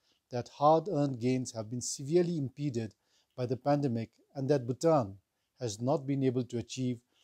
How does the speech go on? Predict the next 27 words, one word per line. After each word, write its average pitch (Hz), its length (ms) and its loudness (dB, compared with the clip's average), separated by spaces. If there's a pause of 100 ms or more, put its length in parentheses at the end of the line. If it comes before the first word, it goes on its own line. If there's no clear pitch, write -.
(140)
the 117 100 -8
threshold 147 600 0
for 117 160 -6
the 113 160 -10
Critical 160 440 -2
Economic 135 420 -2
Vulnerability 120 760 -2
Index. 101 580 -10 (1400)
Our 139 160 4
current 175 400 2
twelve 147 260 4
five-year 135 320 0
plan 120 380 -4
will 139 140 0
address 151 520 2 (140)
last-mile 143 540 0
challenges 131 600 -4 (400)
in 147 140 -4
all 185 280 6
sectors 123 640 -8
and 135 140 -8
ensure 127 480 -2 (460)
that 107 160 -4
Bhutan's 135 420 2
graduation 120 640 -4
is 107 100 -6
sustainable 139 720 -4